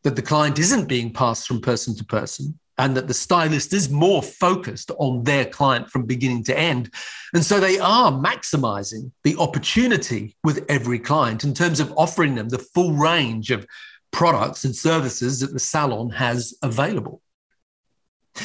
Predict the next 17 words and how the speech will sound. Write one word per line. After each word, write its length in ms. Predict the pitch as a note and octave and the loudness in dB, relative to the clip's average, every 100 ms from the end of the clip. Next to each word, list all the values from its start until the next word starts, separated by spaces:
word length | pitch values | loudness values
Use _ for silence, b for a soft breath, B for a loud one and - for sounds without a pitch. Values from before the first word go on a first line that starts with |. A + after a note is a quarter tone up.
| B B B | B B B
So 400 | G3+ G3+ G#3 - _ _ - | 2 2 -2 -14 _ _ -2
the 80 | E3+ | -2
fourth 680 | - - D#4 C3+ - - - _ _ _ | 0 4 4 4 -2 -10 -20 _ _ _
and 140 | C3+ - | -4 -2
final 440 | - D3+ B2+ A2 | 0 2 2 -2
question 440 | - A#2+ - C3 | -2 -4 -4 -4
that 80 | A2+ | -2
I 40 | A2 | -2
wanted 280 | A2+ A2+ | -2 -4
to 100 | - | -6
put 220 | - B2 - | -8 -8 -6
to 100 | G#2+ | -4
you 220 | C#3 C#3+ | -2 0
is, 220 | D3 - B B B B B _ _ - | 0 -2 B B B B B _ _ 0
what 240 | D#3 D4 | 4 4
is 220 | F#4+ - | 4 2
the 260 | A#3+ G3+ | 0 0